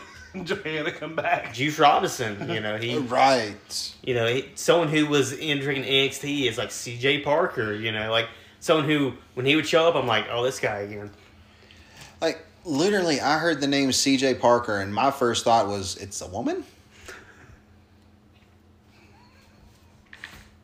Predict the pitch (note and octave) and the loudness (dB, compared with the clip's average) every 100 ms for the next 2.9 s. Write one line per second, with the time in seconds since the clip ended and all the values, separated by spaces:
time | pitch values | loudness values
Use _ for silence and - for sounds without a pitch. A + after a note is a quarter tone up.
0 | - - E3+ D#3+ F3 F3 F3+ D#3+ D3 C#3+ | -10 -4 0 2 2 2 -2 0 -2 -4
1 | - - - G3+ - G#2 B2 C3 C3+ D#3 | -10 -14 -10 -6 -6 -4 -2 0 0 0
2 | F3 A#3 F4+ D#4+ - G#2+ F#2 D#2 F2 | -2 -2 -2 -2 -4 -4 -8 -10 -12